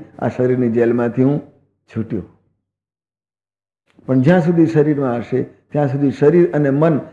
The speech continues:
એને શાંતિથી નહીં બેસવા દે. અને છુટકારો થાય, જેલમાંથી નીકળે,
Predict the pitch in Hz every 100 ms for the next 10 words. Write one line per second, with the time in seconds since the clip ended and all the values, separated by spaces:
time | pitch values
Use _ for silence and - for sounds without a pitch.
0 | _ - 131 - 117 113 123 117 113 110
1 | 110 - - - _ _ _ _ _ _
2 | _ _ _ _ _ _ _ _ _ _
3 | _ _ _ _ _ _ _ _ _ _
4 | _ _ _ _ _ _ _ _ _ _
5 | _ _ _ 123 123 - 131 - 139 143
6 | 143 151 143 120 123 127 131 127 131 123
7 | 131 147 117 -